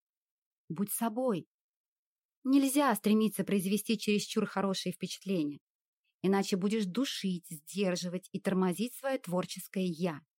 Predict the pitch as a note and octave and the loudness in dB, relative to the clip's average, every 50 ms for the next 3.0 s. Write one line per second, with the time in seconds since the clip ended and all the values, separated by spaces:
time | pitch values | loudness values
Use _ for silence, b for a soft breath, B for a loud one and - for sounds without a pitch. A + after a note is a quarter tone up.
0 | _ _ _ _ _ _ _ _ _ _ _ _ _ - C#4 C#4+ C#4+ C4 C#4+ C#4+ | _ _ _ _ _ _ _ _ _ _ _ _ _ 0 2 2 2 2 0 0
1 | - - E4+ F4 - C#4+ A3 G3 F#3 - - G#3 G3 A3+ A3+ G3+ A3+ C4+ C4+ B3 | 2 2 2 4 4 2 2 0 0 -2 -2 0 0 0 0 2 2 2 4 4
2 | - - G#3 G3+ - G#3+ G3 A3 - - - B3+ C4 D4+ D#4+ B3+ G3 E3 C#3 | 2 0 -2 -2 0 0 0 0 0 -2 -4 -2 0 0 2 2 0 0 -2